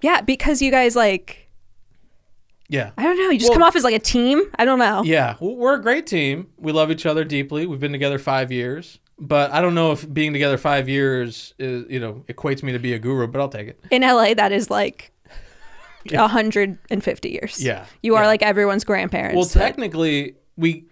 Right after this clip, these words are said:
Speaker 2: kind of are married in a way. We're, we're not technically married, but we're co-owners of Chobo L L C.
Speaker 1: There you
Speaker 2: So technically, on paper, we both fifty percent own this company. <laughs>
Speaker 1: Yeah.
Speaker 2: So I guess we got pre-married.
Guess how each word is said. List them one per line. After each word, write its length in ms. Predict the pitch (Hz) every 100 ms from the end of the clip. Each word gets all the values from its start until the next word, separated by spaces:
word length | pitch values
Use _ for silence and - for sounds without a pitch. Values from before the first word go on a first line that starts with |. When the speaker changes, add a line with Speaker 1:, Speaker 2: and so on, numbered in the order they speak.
| _ _ _
Speaker 2:
kind 340 | - 180 202 208
of 140 | 147
are 180 | 135 156
married 300 | 165 170 160
in 100 | 139
a 80 | 110
way. 480 | 117 135 180 233 247 _ _ _ -
We're, 200 | 139 139
we're 160 | 143
not 180 | 160 208
technically 400 | - 180 175 151
married, 260 | 151 151 135
but 100 | 131
we're 140 | 127
co-owners 640 | 123 - 160 139 131 120
of 140 | 117 98
Chobo 340 | 131 117 120
L 160 | 113 117
L 100 | 107
C. 340 | - 117 175 - _
Speaker 1:
There 140 | 208 220
you 100 | 220
Speaker 2:
So 160 | - 143
technically, 640 | 139 - - 175 160 156
on 160 | 131 131
paper, 400 | 139 131 127 117
we 260 | 113 127
both 380 | 120 - 131 113
fifty 220 | 131 - 117
percent 360 | 113 - 113 117
own 180 | 113
this 160 | 110 104
company. 320 | - _ - -
<laughs> 360 | - _ _
Speaker 1:
Yeah. 260 | - 330 269
Speaker 2:
So 180 | - 262
I 120 | 285
guess 180 | 285 294
we 80 | 339
got 300 | - 233 -
pre-married. 640 | 233 220 208 147 123 104